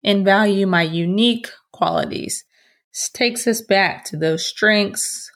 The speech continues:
qualities that you have, but do you truly appreciate and see the value in them? And then this last statement,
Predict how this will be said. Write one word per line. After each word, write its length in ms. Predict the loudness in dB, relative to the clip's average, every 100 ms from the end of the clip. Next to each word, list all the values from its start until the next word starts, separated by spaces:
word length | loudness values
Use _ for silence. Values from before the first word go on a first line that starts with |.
| _
qualities 640 | -2 0 2 2 2 2 0
that 220 | -4 -4
you 120 | -10
have, 460 | -4 -2 0 -2 -4 _ _ _ _
but 220 | 0 0
do 140 | 2 2
you 300 | 4 2 -2
truly 440 | -2 2 4 4
appreciate 960 | 2 0 -4 -2 -2 -2 -2 -2 -8 -16 _ _ -4
and 320 | 0 2 2
see 160 | 0 2
the 160 | 2
value 640 | 2 0 0 -2 -4 -4 -4
in 220 | -6 -6
them? 340 | -8 -12 -14 -18 _ _ _ _ _ _ 0
And 220 | 2 4
then 180 | 4 4
this 220 | 2 2
last 440 | 0 2 2 0
statement, 760 | -2 -2 -2 -2 -6 -6 -6 -10